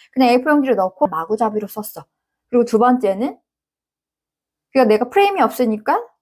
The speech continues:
뭘 어떻게 전달해야 될지 의도나 전략적인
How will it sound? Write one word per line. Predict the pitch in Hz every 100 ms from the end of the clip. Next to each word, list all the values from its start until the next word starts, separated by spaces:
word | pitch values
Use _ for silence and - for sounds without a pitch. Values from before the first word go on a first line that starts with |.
| -
뭘 | 220 277
어떻게 | 254 - 294 269
전달해야 | 240 214 240 240
될지 | 214 202 208
의도나 | 240 247 320 330 302 311 427 427
전략적인 | 208 214 254 254 247 233 247 381